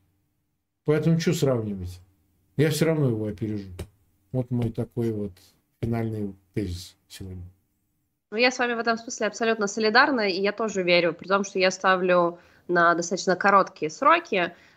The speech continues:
Speaker 2: Э, д-, да, это и желание, и пожелание, тем не менее, я тоже уверена, что, э, мы даже в разрезе ещё нашей войны обязательно увидим его кончину. Друзья, а вам я всем предлагаю в комментариях, помните, что hate speech мы не приветствуем, но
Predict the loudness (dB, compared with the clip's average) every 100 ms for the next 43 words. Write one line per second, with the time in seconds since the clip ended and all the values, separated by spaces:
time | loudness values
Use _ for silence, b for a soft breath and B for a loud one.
0 | b -6 -2 -2 -2 -2 -2 -2 -6 0
1 | 2 2 0 -2 -4 -4 0 0 0 -4
2 | -6 -8 -2 0 2 2 4 6 4 2
3 | -2 -4 -6 -4 -2 -2 -2 -4 -4 -6
4 | -6 -2 0 2 0 -2 -2 -4 -4 B
5 | B B -4 -2 -2 0 4 6 6 6
6 | 4 2 4 2 4 4 4 2 4 2
7 | 2 0 0 2 2 0 0 0 2 2
8 | 2 4 2 2 0 4 4 6 6 6
9 | 6 6 4 2 0 -4 -4 0 0 2
10 | 0 0 -2 0 0 2 0 -2 -2 -2
11 | -2 -4 -4 -6 0 2 2 -4 -4 -4
12 | 0 2 2 4 4 4 0 0 2 4
13 | 6 6 4